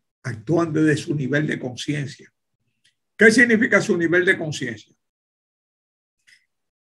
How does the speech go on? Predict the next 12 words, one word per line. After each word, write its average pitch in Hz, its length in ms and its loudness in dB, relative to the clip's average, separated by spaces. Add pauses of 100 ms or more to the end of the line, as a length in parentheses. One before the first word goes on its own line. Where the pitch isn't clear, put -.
(120)
Que 277 100 0
esa 254 280 0
persona 214 500 0
posiblemente 196 760 2
en 180 100 2
su 185 240 0
ac-, 175 340 0
eh, 160 220 2
situación 233 680 2
actual 123 560 -2 (760)
no 226 280 2
da 220 440 0